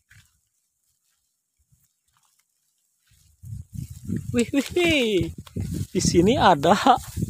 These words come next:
rel kereta api, teman-teman. Wow.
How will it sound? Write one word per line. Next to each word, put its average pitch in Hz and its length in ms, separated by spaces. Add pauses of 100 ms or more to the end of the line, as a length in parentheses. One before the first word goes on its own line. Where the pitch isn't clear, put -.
(680)
rel 254 640
kereta 277 720
api, 330 160
teman-teman. 294 800
Wow. 160 1040